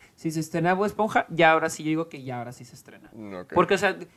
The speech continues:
Speaker 1: lo único que podrá atrasar de New Mutants es de que esto de la pandemia continúe,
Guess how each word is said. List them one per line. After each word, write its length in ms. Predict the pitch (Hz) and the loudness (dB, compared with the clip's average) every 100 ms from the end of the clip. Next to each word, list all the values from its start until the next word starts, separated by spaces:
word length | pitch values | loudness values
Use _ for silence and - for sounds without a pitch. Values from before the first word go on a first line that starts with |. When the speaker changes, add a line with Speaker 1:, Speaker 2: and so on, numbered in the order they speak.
| _ | _
Speaker 1:
lo 140 | 185 190 | 6 8
único 300 | 214 262 294 | 8 6 0
que 80 | 240 | -2
podrá 300 | - 165 165 | -8 -6 -6
atrasar 400 | 180 196 208 190 | -6 -8 -8 -6
de 120 | 202 | -4
New 140 | 202 | -4
Mutants 400 | 202 214 240 - - | -2 -4 -6 -10 -8
es 140 | 160 | -8
de 160 | 170 175 | -6 -10
que 240 | 156 131 - | -14 -14 -6
esto 320 | 170 160 202 | -6 -4 -4
de 80 | 202 | -2
la 160 | 185 | -2
pandemia 420 | 151 135 135 147 151 | -2 -4 -4 -8 -6
continúe, 640 | 175 156 127 127 131 | -6 -6 -6 -6 -6